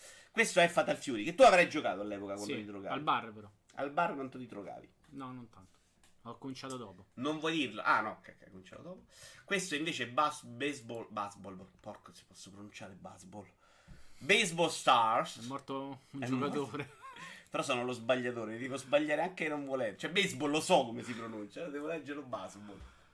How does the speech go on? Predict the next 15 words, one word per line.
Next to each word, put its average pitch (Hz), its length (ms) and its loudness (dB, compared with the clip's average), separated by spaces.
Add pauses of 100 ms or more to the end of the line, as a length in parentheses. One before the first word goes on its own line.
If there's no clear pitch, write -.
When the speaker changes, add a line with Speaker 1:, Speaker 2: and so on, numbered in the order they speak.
(540)
Speaker 1:
O 165 120 4
Rush, 285 380 8
ne 196 200 0
parlano 254 400 6
tutti 302 360 -4
benissimo, 247 520 -2
Mafo. - 200 -2
Lo 180 140 -2
giocheremo 247 400 2
anche 269 220 0
insieme, 160 400 -2
guarda, 147 300 0
la 156 100 2
prossima 240 400 -2
settimana 208 760 -2